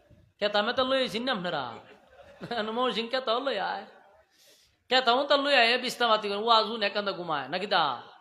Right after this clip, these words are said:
তা আমি চিন্তা করলাম, সাড়ে দশটা কইছে, আচ্ছা, সর্বোচ্চ না হয়ে যদি আমার এনে এগারোটা হইব। এখন এগারোটার সময় স্টেজে উঠছি, দেখি বক্তার একজন খালি ওয়াজ শুরু করছে,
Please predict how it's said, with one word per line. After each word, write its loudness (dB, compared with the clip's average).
তা 6
আমি 6
চিন্তা 4
করলাম, 4
সাড়ে 2
দশটা 0
কইছে, -2
আচ্ছা, -4
সর্বোচ্চ -4
না 8
হয়ে 4
যদি -4
আমার 0
এনে -6
এগারোটা -6
হইব। -16
এখন -4
এগারোটার -2
সময় -6
স্টেজে -6
উঠছি, -10
দেখি -10
বক্তার -2
একজন -8
খালি -6
ওয়াজ -4
শুরু -10
করছে, -16